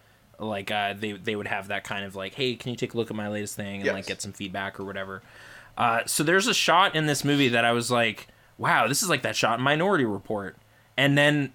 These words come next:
Speaker 1: hearing this, like, relationship with them, it was just like, "Oh, maybe it's, like, literally just, 'Hey, Brian, how did you do that shot? We're, we're doing a similar thing here in Minority Report.'"
Speaker 2: Yes.
Speaker 1: Like, it's, it's the hotel rooms, like, they go over the rooms and you're just kinda
Speaker 2: Yeah, yeah, yeah,
Speaker 1: seeing
Speaker 2: yeah, yeah, 'cause they do
Speaker 1: all
Speaker 2: that
Speaker 1: the
Speaker 2: similar thing
Speaker 1: characters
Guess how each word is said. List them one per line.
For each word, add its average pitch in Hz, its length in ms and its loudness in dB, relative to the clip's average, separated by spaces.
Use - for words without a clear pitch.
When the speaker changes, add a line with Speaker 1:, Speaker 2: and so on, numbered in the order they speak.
Speaker 1:
hearing 160 480 4
this, 135 240 2
like, 127 200 0
relationship 131 520 0
with 117 180 -4
them, 107 340 -4
it 101 40 -6
was 110 140 -4
just 113 140 -8
like, 110 180 -6
"Oh, 185 120 2
maybe 151 320 2
it's, 135 140 -2
like, 123 180 0
literally 120 380 0
just, 110 340 -4
'Hey, 143 140 2
Brian, 120 300 2
how 113 160 -2
did 110 100 -8
you 113 100 -4
do 110 140 -2
that 101 160 -6
shot? 107 300 -2
We're, 104 380 -4
we're 107 160 -6
doing 110 280 -6
a 104 40 -6
similar 101 340 -8
thing 107 220 -6
here 101 200 -6
in 98 80 -10
Minority 101 400 -8
Report.'" 92 460 -14
Speaker 2:
Yes. - 340 -4
Speaker 1:
Like, 131 260 2
it's, 139 340 0
it's 139 220 0
the 156 140 4
hotel 143 720 2
rooms, 156 440 -2
like, 127 160 -2
they 127 120 2
go 123 280 2
over 120 600 -2
the 117 120 -4
rooms 117 440 -4
and 113 120 -4
you're 110 100 -4
just 104 200 -8
kinda 123 180 0
Speaker 2:
Yeah, 185 80 6
yeah, 185 60 6
yeah, 156 340 8
Speaker 1:
seeing 113 160 -6
Speaker 2:
yeah, 156 100 4
yeah, 156 240 6
'cause - 140 -4
they 151 80 6
do - 60 8
Speaker 1:
all 160 80 8
Speaker 2:
that 151 100 8
Speaker 1:
the 131 80 6
Speaker 2:
similar 151 320 6
thing 143 100 4
Speaker 1:
characters 127 480 2